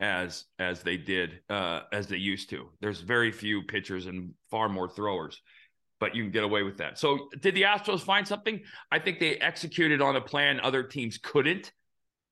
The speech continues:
would be my answer. I think that that shows probably their pitching staff is a little bit better than most other pitching staffs. Um,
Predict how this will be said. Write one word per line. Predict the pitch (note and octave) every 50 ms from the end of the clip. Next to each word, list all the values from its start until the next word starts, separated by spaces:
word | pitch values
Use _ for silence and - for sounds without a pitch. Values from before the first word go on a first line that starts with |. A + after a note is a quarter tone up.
| _ _ _
would | A#2+ C3
be | A#2+ D3 D3
my | D3 D3+ D3
answer. | C#3+ C#3+ D3+ D#3+ D#3 - F3 F3+ F3 -
I | A2+ B2
think | - C#3+ C#3 C3+
that | - B2+ B2 -
that | B2+ - -
shows | - - - D#3+ C#3 C#3 C#3+ C#3
probably | - C#3 C3+ C3 B2+ A#2 B2 A#2+ A2+
their | A#2 B2 B2
pitching | - C#3 C3+ B2+ - C3 A2
staff | - - C3+ C3 C3 B2+
is | - G#2+ G2
a | A2
little | A#2+ A#2+
bit | A#2 A2 F#2 -
better | A2 A2+ A#2 B2 A#2+
than | A#2 A2 G#2+
most | G#2 A2+ A#2+ A#2+ - -
other | A2 A#2+ D3 D#3
pitching | D3+ E3+ E3+ F3 - F3+ F3+
staffs. | - - F#3+ F#3+ - G3 - - _ _ _ _ _ _ _ _ _ _
Um, | - A#2 A#2+ A#2 A#2 A#2 A2+ A#2 A#2+ -